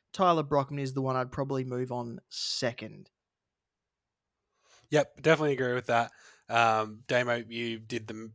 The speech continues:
Speaker 2: you've had a look at all the stats. So, uh, just to be clear, that means Tyler Brockman peaking is based on his current average. If he continues to score that, he will peak first.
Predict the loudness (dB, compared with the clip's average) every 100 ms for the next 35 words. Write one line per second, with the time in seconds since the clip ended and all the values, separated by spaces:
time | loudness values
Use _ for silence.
0 | _ -12 -8 -8 -10 -10 0 2 2 2
1 | 0 -2 -2 0 0 0 -2 -2 -2 -2
2 | -8 -20 -12 -4 -2 -2 -6 -8 -8 -4
3 | 0 0 -2 -6 -6 2 4 4 2 0
4 | -2 -6 -8 -6 -6 -4 -6 -6 -8 -16
5 | -20 -4 0 0 2 4 4 4 -2 -4
6 | -6 -4 0 0 0 2 2 2 0 -2
7 | -6 -8 -8 -6 -4 -4 -4 -6 2 4
8 | 6 4 0 -10 -10 -8 -8 -10 -12 -14
9 | -14 -2 2 2 0 -8